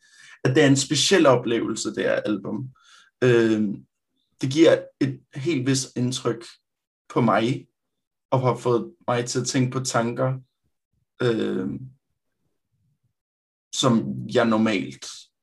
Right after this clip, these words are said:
vil have prøvet at gemme væk.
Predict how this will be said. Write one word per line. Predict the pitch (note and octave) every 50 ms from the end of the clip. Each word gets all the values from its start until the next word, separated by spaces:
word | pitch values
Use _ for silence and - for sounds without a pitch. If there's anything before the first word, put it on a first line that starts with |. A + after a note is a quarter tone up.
| _ _ _ _ _ _ _ _ _ _ -
vil | - A2+ A#2+ A#2 A2 G#2+ A2
have | C3 C3+ A#2 -
prøvet | - - B2+ A#2 A2+ A2+ A2+ A2+ A2 A2+ - - _ _ _ _ _ _ _ _ _ _ _ _ _ -
at | B2+ A#2+ A2+ - - _ -
gemme | C3+ B2 A2+ A2 G#2
væk. | A#2 C3+ C3 C3 -